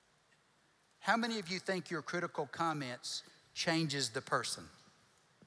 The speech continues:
Or improves the relationship. Well, so if you don't really think it's gonna result in that improvement, and it's gonna probably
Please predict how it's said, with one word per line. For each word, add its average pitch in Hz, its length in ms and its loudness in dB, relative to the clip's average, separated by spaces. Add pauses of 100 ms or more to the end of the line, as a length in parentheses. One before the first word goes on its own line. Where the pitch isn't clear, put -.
(1200)
Or 156 200 4
improves 139 440 0
the 127 80 -4
relationship. 117 680 -6 (4000)
Well, 180 160 4
so 208 180 6
if 202 240 -2
you 208 60 2
don't 247 320 10
really 247 240 4
think 190 320 2
it's 185 140 0
gonna 170 200 6
result 151 480 2
in 139 140 0
that 151 200 4
improvement, 135 720 0
and 147 120 -2
it's 139 100 2
gonna 156 160 0
probably 190 420 4